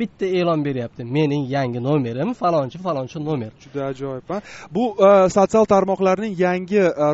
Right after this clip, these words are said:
Speaker 2: roli bo'lsa kerak. Ya'ni shu sotsial tar-, bir narsadan endi ulanib qolish kerak-ku. Nima qilmoqchisiz endi, Sherzod? Qanday topasiz yaqinlaringizni? Yo, bir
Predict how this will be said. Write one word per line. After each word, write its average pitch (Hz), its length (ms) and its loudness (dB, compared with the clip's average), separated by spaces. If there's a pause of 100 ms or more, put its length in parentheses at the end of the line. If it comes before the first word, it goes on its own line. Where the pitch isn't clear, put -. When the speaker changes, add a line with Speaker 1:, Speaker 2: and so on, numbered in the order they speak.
Speaker 2:
roli 196 320 6
bo'lsa 156 220 -4
kerak. 123 360 -10
Ya'ni 147 200 -4
shu 165 140 -10
sotsial 170 440 -2
tar-, 160 180 -2 (140)
bir 190 140 0
narsadan 185 400 -2
endi 175 220 -2 (180)
ulanib 175 320 0
qolish 160 240 -2
kerak-ku. 185 360 -6 (600)
Nima 208 240 2
qilmoqchisiz 285 460 0
endi, 220 200 2
Sherzod? 180 380 0
Qanday 233 340 -2
topasiz 277 300 0
yaqinlaringizni? 131 640 -4
Yo, 170 60 0 (180)
bir 180 100 0